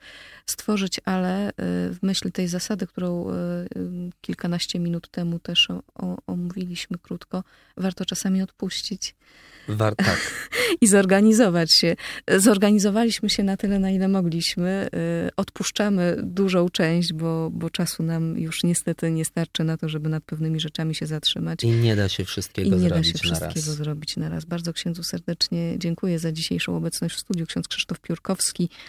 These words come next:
Speaker 1: psycholog i psychoterapeuta, mój dzisiejszy gość.
Speaker 2: Dziękuję bardzo i wszystkiego dobrego dla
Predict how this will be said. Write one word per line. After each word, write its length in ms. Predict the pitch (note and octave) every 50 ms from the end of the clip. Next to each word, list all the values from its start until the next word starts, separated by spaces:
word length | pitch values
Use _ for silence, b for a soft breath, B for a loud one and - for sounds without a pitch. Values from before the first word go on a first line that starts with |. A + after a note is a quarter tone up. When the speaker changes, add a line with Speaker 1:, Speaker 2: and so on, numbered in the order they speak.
| B B B _
Speaker 1:
psycholog 600 | - - F3 - - F3+ F3 E3+ E3 - - -
i 140 | E3+ D#3+ D#3
psychoterapeuta, 1040 | - - - - E3+ D3+ - D#3+ D#3 D#3 - D#3+ D#3+ D#3+ - - F3+ E3+ E3+ F3 - -
mój 160 | G3 F#3 F3
dzisiejszy 480 | - - - - - F#3 D#3+ - - E3+
gość. 640 | - - - - - - - - - - - - - _ _ _
Speaker 2:
Dziękuję 420 | - - G2+ G2 - C3+ C3+ B2
bardzo 360 | B2 A#2 A2 G#2 G#2 G#2 G2 F#2
i 180 | - G2+ G2 G2+
wszystkiego 560 | - - - A2 - - - G#2 F#2+ G2 F2+
dobrego 460 | G2+ F#2+ G2 F#2 F#2 F2 F2+ E2+ E2
dla 320 | F#2 F2 E2+ E2 E2 E2+